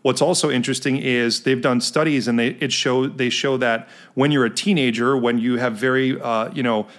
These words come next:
not as good executive functioning or decision making or not as good of a sense of identity, you are actually even more prone to for-, to fomo, and you actually experience it even worse than an adult.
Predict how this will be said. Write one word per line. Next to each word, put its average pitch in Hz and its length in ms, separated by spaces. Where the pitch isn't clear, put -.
not 139 180
as 123 160
good 139 180
executive 127 520
functioning 139 600
or 120 180
decision 135 460
making 131 400
or 113 260
not 120 240
as 107 140
good 131 120
of 120 60
a 120 80
sense 127 300
of 117 40
identity, 117 560
you 156 180
are 175 100
actually 143 360
even 120 280
more 123 300
prone 123 380
to 110 80
for-, - 340
to 127 140
fomo, 113 560
and 117 160
you 156 300
actually 139 680
experience 147 560
it 143 120
even 117 320
worse 156 300
than 123 180
an 113 100
adult. 101 460